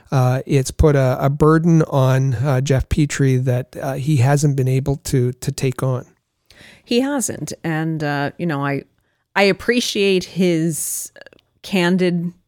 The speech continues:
Speaker 2: response there. I appreciate that he's, you know, willing to put it out there and say, "Look, I know I'm not, I, I'm not playing the way I should be." Um, and, and yes,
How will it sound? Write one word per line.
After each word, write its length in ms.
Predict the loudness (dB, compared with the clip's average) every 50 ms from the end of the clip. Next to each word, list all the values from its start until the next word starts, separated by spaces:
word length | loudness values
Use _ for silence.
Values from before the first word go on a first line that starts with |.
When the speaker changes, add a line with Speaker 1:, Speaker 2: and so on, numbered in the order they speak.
| _ _ _ _ _ _
Speaker 2:
response 600 | -2 -2 -2 -2 -2 -2 0 0 0 -2 -4 -4
there. 260 | -2 -2 0 0 2 2
I 100 | 0 0
appreciate 680 | -2 -4 -6 -6 -4 -4 -4 -2 -2 -2 -4 -4 -4
that 160 | -6 -8 -6
he's, 580 | -6 -6 -4 -4 -4 -6 -6 -8 -8 -10 -12 -14 _ _ -20 -20 -12 -8
you 100 | -6 -4
know, 140 | -4 -4
willing 460 | -4 -2 -2 -2 0 0 0 0 0 -2
to 100 | -4 -4
put 180 | -4 -2 -2
it 80 | -2 -2
out 220 | -2 -2 -2 -4
there 140 | -4 -4 -4
and 140 | -4 -4 -6
say, 300 | -6 -6 -6 -4 -4 -4
"Look, 320 | -4 -6 -6 -6 -6 -6
I 80 | -8 -6
know 160 | -6 -6 -6
I'm 120 | -6 -6
not, 240 | -6 -8 -8 -10 -12 _ _ _ -20 -20 -20 -20 -20 _ _ _ -4
I, 160 | 0 0 0 0
I'm 200 | 0 0 2 2
not 180 | 2 0 -2 -2
playing 300 | -4 -4 -2 -2 -2 -2
the 80 | -4
way 160 | -4 -4 -4 -4
I 60 | -4
should 280 | -6 -4 -6 -6 -6
be." 380 | -6 -8 -8 -6 -8 -8 -10 -12 _ _ -12
Um, 400 | -8 -8 -6 -6 -8 -8 -8 -10 -12 _ -6
and, 440 | -4 -4 -2 -2 -4 -4 -4 -6 -6 -6
and 220 | -6 -4 -4 -2 2
yes, 640 | 2 4 4 4 2 0 -2 -2 -4 -8 -8 -10